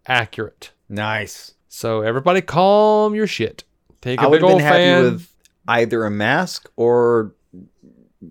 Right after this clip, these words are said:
Speaker 2: kind of semi-traditionally an actual mask that's part of his face now.
Speaker 1: Mm-hmm. Everyone just take a big old fan, direct it solely at your titties. Cool 'em off.
Speaker 2: <laughs> You can buy those for about three dollars a pop with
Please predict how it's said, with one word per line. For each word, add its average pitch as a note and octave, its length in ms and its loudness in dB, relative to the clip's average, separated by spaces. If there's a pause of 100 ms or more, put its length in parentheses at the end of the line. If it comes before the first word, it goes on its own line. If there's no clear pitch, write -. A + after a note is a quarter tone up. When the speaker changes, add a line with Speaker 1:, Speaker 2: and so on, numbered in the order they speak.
(180)
Speaker 2:
kind B2 240 -2
of A2 280 -4 (180)
semi-traditionally A2+ 1040 -4
an G#2 160 -8
actual G#2+ 380 -4
mask G#2 380 -6
that's G2+ 200 -8
part G#2 300 -4
of F2 80 -10
his F#2 160 -12
face F#2+ 260 -8
now. - 160 -20 (100)
Speaker 1:
Mm-hmm. A#2+ 380 -8 (760)
Everyone C#3+ 320 0
just D#3+ 160 -6
take D#3+ 160 0
a D3 40 -2
big C#3+ 120 0
old D#3+ 200 2
fan, D3+ 400 0
direct B2+ 300 0
it A#2+ 120 -6 (240)
solely D3+ 500 2
at C#3+ 220 0
your D3+ 140 -2
titties. A2 420 -6 (320)
Cool D#3 240 2
'em C3 120 0
off. G2 260 -4
Speaker 2:
<laughs> C#3+ 100 0 (800)
You - 1000 -14
can F#2+ 80 -12
buy A2 200 2
those A#2 240 2
for - 80 -14
about G#2 320 0
three C#3+ 400 -8
dollars D#3 480 2
a C#3 60 -14
pop D#3+ 400 -4 (100)
with D3 100 -18